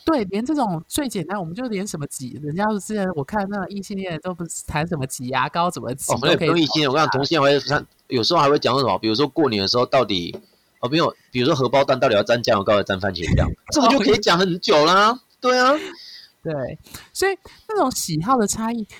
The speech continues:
Speaker 1: 当然更不用说你在软体上的互动啊，回讯息的方式啊，有人认为呃，有人认为怎么样回，有人觉得发-，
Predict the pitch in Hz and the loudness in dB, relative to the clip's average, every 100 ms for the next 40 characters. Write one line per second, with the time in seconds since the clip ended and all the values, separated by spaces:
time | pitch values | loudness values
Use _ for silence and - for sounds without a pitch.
0 | _ 320 330 294 320 247 226 247 240 247 | _ -2 -2 -2 -4 -4 -4 -4 -4 -6
1 | 240 160 220 202 180 202 156 147 220 190 | -6 -4 -4 -2 -4 -4 -8 -6 -6 -4
2 | 180 226 202 220 214 196 180 170 165 175 | -4 -4 -2 0 0 0 0 0 0 -2
3 | 156 175 240 220 - 165 170 - 190 - | -4 -6 -10 -12 -8 -6 -4 -2 -4 -4
4 | - 185 160 147 131 143 208 214 185 151 | -4 -2 -2 -2 -2 -2 -2 -2 -2 -4
5 | 151 160 - 240 226 226 _ - 170 160 | -2 -6 -10 -20 -20 -20 _ -8 -4 -2
6 | 160 156 185 247 247 208 185 165 156 208 | -2 -2 -2 -4 -4 -4 -4 -6 -6 -4
7 | 220 214 160 160 143 170 180 185 196 - | -4 -6 -6 -4 -4 -4 -2 -2 -2 -2